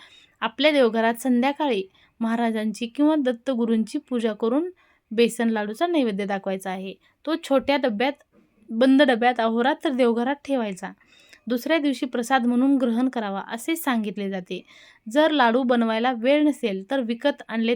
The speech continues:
तरी चालेल, पण शक्यतो घरीच स्वतःच्या हाताने बनवून दत्त महाराजांना प्रसाद व द्या. या दिवशी एक्कावन्न व बावन्न हा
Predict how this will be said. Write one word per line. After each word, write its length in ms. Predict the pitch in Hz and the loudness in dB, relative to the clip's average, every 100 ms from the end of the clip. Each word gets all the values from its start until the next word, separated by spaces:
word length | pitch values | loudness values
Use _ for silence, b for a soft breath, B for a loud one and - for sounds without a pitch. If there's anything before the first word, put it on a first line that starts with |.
| 233 | -2
तरी 220 | 226 302 | -4 -4
चालेल, 460 | 330 254 208 185 170 b b b - | -2 -2 -2 -6 -12 b b b 2
पण 220 | 311 233 - | 2 2 -4
शक्यतो 560 | - 285 - 330 330 330 | -6 -6 -4 -4 0 -2
घरीच 460 | 240 240 320 330 285 262 - - | 0 0 0 0 0 0 -4 -8
स्वतःच्या 580 | 254 240 247 262 302 | -6 -4 -6 -4 -6
हाताने 360 | 254 247 247 247 | -6 -4 -2 -2
बनवून 480 | 220 233 277 285 208 B B B 226 | 0 2 4 2 0 B B B -6
दत्त 260 | 247 _ | -6 _
महाराजांना 640 | 330 294 247 233 240 262 214 | 0 2 0 -2 0 0 -2
प्रसाद 540 | 196 247 240 294 262 254 - | -6 -8 0 0 0 -4 -8
व 160 | 226 | -6
द्या. 260 | 214 269 180 - _ _ _ _ _ _ _ _ _ _ b b b b 247 | 0 0 0 -8 _ _ _ _ _ _ _ _ _ _ b b b b -2
या 240 | 269 339 | 2 4
दिवशी 440 | 285 254 - 294 - _ _ _ _ _ _ _ _ _ - | 4 2 2 -2 -2 _ _ _ _ _ _ _ _ _ -4
एक्कावन्न 520 | 247 - 302 320 320 | -4 0 2 4 4
व 160 | 302 | 2
बावन्न 380 | 269 240 220 233 | 2 2 2 0
हा 280 | 226 285 339 | 0 0 -2